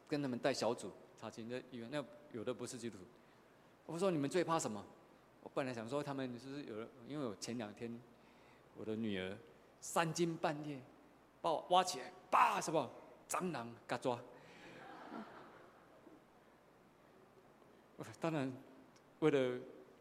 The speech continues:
让她，不是，也是为了我自己，不能杀，不杀，因为她这个是，因为她在国外读书，后来回来哦，有时候时差都白，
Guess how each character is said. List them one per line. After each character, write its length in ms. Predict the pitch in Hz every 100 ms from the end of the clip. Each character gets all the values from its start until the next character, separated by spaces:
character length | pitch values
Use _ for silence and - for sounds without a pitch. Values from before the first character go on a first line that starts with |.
| - -
让 160 | 156 151
她， 240 | 151 143 147 - -
不 80 | 156
是， 160 | 156 135
也 60 | -
是 100 | 151
为 140 | 165
了 60 | 160
我 80 | 110
自 160 | -
己， 180 | 127 101 87 - - - 185
不 60 |
能 160 | 180 131
杀， 180 | 156 143
不 240 | 175 160
杀， 680 | 151 - - - - - 151
因 120 | 160
为 60 | 165
她 160 | 175 170
这 120 | 175
个 120 | 131
是， 300 | 107 156 135 - - - - - -
因 100 | 147
为 140 | 151 143
她 160 | 135
在 200 | 131 123 - - - - - -
国 160 | - 120
外 80 | 135
读 180 | 117
书， 220 | 104 120 120
后 80 |
来 100 | 110
回 180 | 95 104
来 120 | 98
哦， 180 | 85 87 - - - - -
有 100 | 110
时 120 | -
候 200 | 120 113 - - - - -
时 200 | - 117
差 220 | - 117
都 140 | 123
白， 180 | 120 110